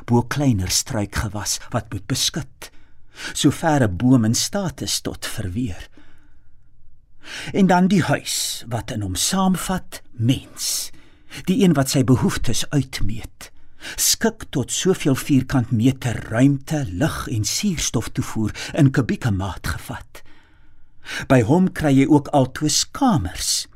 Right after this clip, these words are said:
een vir elke soort gedrag, van kosbereiding vir die saamverkeer en dansgelag tot by die bad vir reiniging. Ook gewis 'n plek vir slaap en droom, 'n plek waar mense stukgewys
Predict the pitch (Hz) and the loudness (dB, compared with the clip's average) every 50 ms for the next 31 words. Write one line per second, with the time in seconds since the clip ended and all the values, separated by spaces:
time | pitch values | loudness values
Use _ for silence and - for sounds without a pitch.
0 | - - - - - - - - 165 123 117 156 156 - - 175 - - 202 220 | -20 -20 -20 -20 -18 -6 0 4 4 6 6 4 2 0 -2 -2 0 2 0 0
1 | 156 - - 117 - - - - 95 - - - - 135 151 196 170 - - - | 0 -2 -4 -4 -2 -2 -2 -2 -4 -4 -4 -4 -4 -2 0 0 -2 -2 -2 -6
2 | - - - - - - - - - - - - - - 95 87 - - - 180 | -8 -10 -12 -16 -20 -18 -16 -14 -14 -14 -12 -8 -6 -6 -6 -6 -4 0 2 2
3 | 175 - - - 185 180 170 170 170 165 180 175 165 - - 104 98 - - - | 2 2 2 2 4 4 6 6 6 6 6 6 6 4 2 -2 -2 -2 0 2
4 | - 196 185 185 196 175 - - - - - - 113 - - 110 104 - 123 131 | 4 4 6 6 6 4 4 0 -2 -2 0 2 2 2 4 2 2 4 4 4
5 | 170 180 170 - - - 180 170 165 175 160 107 - - - - - - - - | 4 4 2 0 0 2 2 4 4 2 2 -2 -6 -8 -10 -14 -16 -16 -16 -16
6 | - - - - 226 220 - - 139 - 127 127 120 120 170 165 135 - 226 208 | -14 -2 2 2 2 2 2 -2 0 2 2 2 4 2 0 0 0 0 -2 -2
7 | - - - - - - - - - - - - 170 160 160 185 202 160 104 90 | -2 -8 -14 -14 -14 -12 -12 -12 -14 -10 -2 0 0 0 2 0 0 0 0 -2
8 | 87 - - 95 92 - - - - - - - - - - - - - - - | -4 -6 -8 -8 -12 -14 -16 -18 -20 -20 -20 -20 -20 -20 -20 -18 -18 -16 -14 -12
9 | - - - - - 240 233 233 - - - 147 123 185 208 101 107 - - - | -12 -8 -6 -2 2 2 2 2 0 0 0 2 2 2 2 2 0 -2 -4 -4
10 | - - - - - - - 170 - - 110 85 - - - - 170 - - - | -4 -6 -12 -14 -6 -4 -4 -4 -4 -4 -6 -6 -6 -8 -8 -6 -4 -4 -4 -4
11 | - - - 247 220 - - - - - - 151 147 156 143 135 - 220 147 87 | -4 -2 -2 -2 -2 -2 -4 -8 -12 -6 0 4 4 4 4 2 0 0 -2 -2
12 | 87 87 85 - - - - - - - - - - - - 233 240 - 240 226 | -4 -6 -10 -14 -18 -20 -20 -18 -18 -16 -16 -14 -12 -2 0 0 2 4 4 2
13 | 214 - 214 202 190 180 160 165 165 165 156 - 165 - - - - - 285 262 | 4 4 4 4 6 6 8 8 6 6 4 2 0 0 0 -2 0 0 0 0
14 | - - - 170 127 120 120 127 - - - - | 0 -2 -2 -2 0 0 0 0 0 -2 -4 -6